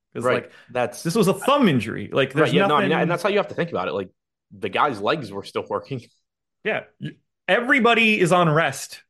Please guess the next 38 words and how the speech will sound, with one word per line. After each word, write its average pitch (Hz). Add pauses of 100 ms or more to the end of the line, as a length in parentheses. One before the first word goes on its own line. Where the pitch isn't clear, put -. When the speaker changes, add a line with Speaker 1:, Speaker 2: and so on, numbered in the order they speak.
(140)
Speaker 1:
coming 160
into 156
the 139
first 139
game 139
of 120
the 120
regular 123
season 101
to 113
a 107
degree. 98
Like, 120 (240)
they're 139
not 147
going 143
out 135
and 117
playing 127
forty 120
in 107
the 104
preseason. 104 (1120)
If -
you're 196
ready 185
for, -
like, 127
if 131
you're, 165 (420)
if 117
you 220
can 208
continue 165
to 151
maintain 127
your 113 (120)
conditioning, 123